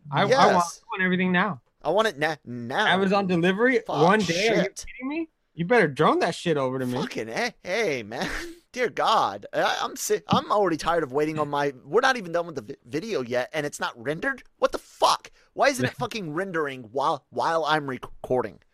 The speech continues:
Speaker 2: Come
Speaker 1: Listen,
Speaker 2: on.
Speaker 1: man, I gotta,
Speaker 2: <laughs>
Speaker 1: I gotta tell you one thing though, and we're not gonna talk
Speaker 2: What's
Speaker 1: about
Speaker 2: up?
Speaker 1: this very much, and I did this on purpose, but I never wanna be famous.
Speaker 2: <laughs>
Speaker 1: I don't know if you saw that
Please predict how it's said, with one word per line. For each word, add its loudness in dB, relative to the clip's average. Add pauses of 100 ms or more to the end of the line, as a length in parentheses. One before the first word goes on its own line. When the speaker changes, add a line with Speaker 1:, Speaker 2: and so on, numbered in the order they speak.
(200)
Speaker 2:
Come 2
Speaker 1:
Listen, 4
Speaker 2:
on. 2
Speaker 1:
man, -18 (400)
I 0
gotta, 2 (280)
Speaker 2:
<laughs> -8
Speaker 1:
I -2
gotta -2
tell -6
you -8
one -10
thing -10
though, -8
and -8
we're -8
not -6
gonna -10
talk -6
Speaker 2:
What's 0
Speaker 1:
about 0
Speaker 2:
up? -2
Speaker 1:
this -10 (100)
very -20
much, -6
and -6
I -6
did -8
this -10
on -8
purpose, -6 (720)
but -8 (1400)
I 0
never -6
wanna -12
be -18
famous. -20 (560)
Speaker 2:
<laughs> -8 (1700)
Speaker 1:
I 2
don't 2
know 0
if -6
you -8
saw 0
that -6